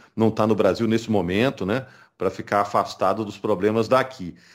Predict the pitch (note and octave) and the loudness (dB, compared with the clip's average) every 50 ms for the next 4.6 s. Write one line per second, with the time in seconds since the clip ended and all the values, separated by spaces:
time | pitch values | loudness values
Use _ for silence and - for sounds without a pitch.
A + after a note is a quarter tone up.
0 | - - - - - F3 E3+ - F#3 F#3 - G3 G3 F3 D3+ B2+ A2+ G#2+ - - | -20 -20 -12 -2 0 2 4 4 4 4 4 4 4 4 2 0 0 -2 0 -2
1 | B2+ C#3+ F3 F#3+ G3+ G#3 G#3 G#3+ G#3 G3+ E3 B2+ G3 F#3+ - G3 G3 F#3 A3+ G#3+ | 0 2 2 2 2 2 -2 -4 -8 -6 -4 -4 -4 -6 -6 -8 -8 -6 -6 -6
2 | - - A#3+ A3+ G#3+ D#3+ A2 C#3 D3 E3+ F3+ E3 - - - - G#2 E2+ - - | -4 -2 0 0 0 0 0 0 -2 0 -2 -2 -4 -6 -10 -12 -12 -14 -14 -16
3 | _ _ _ _ _ _ _ _ _ _ - C#3 C#3 C3+ C3+ C3 C3 B2+ B2 B2 | _ _ _ _ _ _ _ _ _ _ -4 -2 0 0 0 2 2 2 4 4
4 | A#2+ A#2 A#2+ A#2 A2+ G2+ G2 G2+ - - - | 4 4 4 4 2 2 2 0 -2 -4 -10